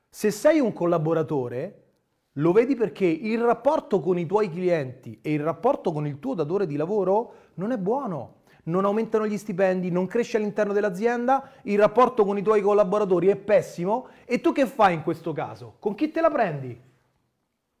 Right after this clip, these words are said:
Hai deciso da questa sera, da questo momento di accettarla o continuiamo a dare la colpa agli altri?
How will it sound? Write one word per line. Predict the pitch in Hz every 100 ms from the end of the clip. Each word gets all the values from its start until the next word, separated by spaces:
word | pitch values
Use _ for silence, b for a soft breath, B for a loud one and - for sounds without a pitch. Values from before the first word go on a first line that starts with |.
| _ _ _ _ _ _ - _ - -
Hai | 190
deciso | 196 196 233 226
da | 202
questa | 196 202 208
sera, | 185 254 247 233
da | 196
questo | 202 202 208
momento | 220 233 220
di | 208
accettarla | 202 226 - 311 381 349 262 214 - - -
o | 269 269
continuiamo | 262 233 233 233 233 233
a |
dare | 202 214 202
la | 190
colpa | 180 175 170
agli | 160
altri? | 139 120 117 127 123